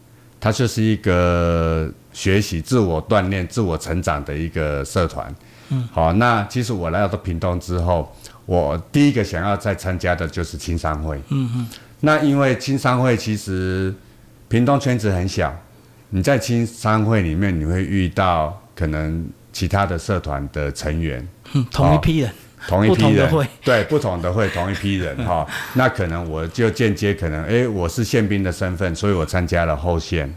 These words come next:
Speaker 2: 嗯。
Speaker 1: 好，那可能我，我在青商会里面接触到了荣子园的人，哦，
Speaker 2: 嗯，嗯。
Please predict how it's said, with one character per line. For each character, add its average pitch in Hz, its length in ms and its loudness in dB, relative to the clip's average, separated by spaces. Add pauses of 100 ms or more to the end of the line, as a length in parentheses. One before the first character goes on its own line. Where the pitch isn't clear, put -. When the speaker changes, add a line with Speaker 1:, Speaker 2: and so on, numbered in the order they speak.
(140)
Speaker 2:
嗯。 131 240 2 (140)
Speaker 1:
好， 80 360 0 (300)
那 139 180 4
可 95 240 -2
能 90 280 -4
我， 82 300 -4
我 87 180 -6
在 113 320 4
青 107 180 -4
商 104 220 0
会 110 100 2
里 87 100 0
面 98 200 0
接 101 220 2
触 98 260 0
到 92 360 2
了 80 360 -2 (340)
荣 95 220 2
子 92 220 -2
园 73 240 -2
的 78 160 0
人， 71 320 -4 (220)
哦， 160 260 4
Speaker 2:
嗯， 131 80 0
嗯。 120 80 -4